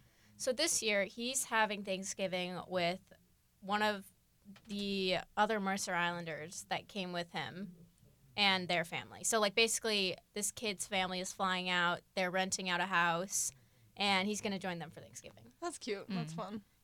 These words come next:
Speaker 1: And I guess for us, like, do you guys ever have, like, Thanksgiving with your family, friends?
Speaker 3: Oh, for sure, yeah.
Speaker 2: No.
Speaker 3: Oh,
Speaker 1: Oh.
Speaker 3: okay.
Speaker 2: Well, I'll tell you, because my family's approach to Thanksgiving is quite different.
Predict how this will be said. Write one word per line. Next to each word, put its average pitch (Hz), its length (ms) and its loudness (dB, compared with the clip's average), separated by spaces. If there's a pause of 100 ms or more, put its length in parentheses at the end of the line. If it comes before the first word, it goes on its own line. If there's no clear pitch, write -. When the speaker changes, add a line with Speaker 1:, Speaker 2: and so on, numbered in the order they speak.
Speaker 1:
And 240 440 6
I 233 80 4
guess 277 180 6
for - 180 6
us, 180 360 6
like, 165 240 0 (200)
do 247 120 0
you 294 60 0
guys 392 200 4
ever 330 160 4
have, 302 220 6 (220)
like, 233 220 -4
Thanksgiving 220 460 -2
with 202 100 -6
your 190 120 -6
family, 175 340 -2
friends? 175 560 -2 (160)
Speaker 3:
Oh, 208 200 8
for 185 180 -2
sure, 180 240 -2
yeah. - 160 4
Speaker 2:
No. 160 280 2 (360)
Speaker 3:
Oh, 175 380 4 (260)
Speaker 1:
Oh. 277 40 0
Speaker 3:
okay. 302 120 4
Speaker 2:
Well, 277 340 12
I'll 262 140 12
tell 277 240 4
you, 220 80 8
because 240 240 0
my 330 420 8
family's 254 360 6
approach 220 360 0
to 226 60 -4
Thanksgiving 214 520 -2
is 208 100 -4
quite - 380 0 (100)
different. 160 760 -4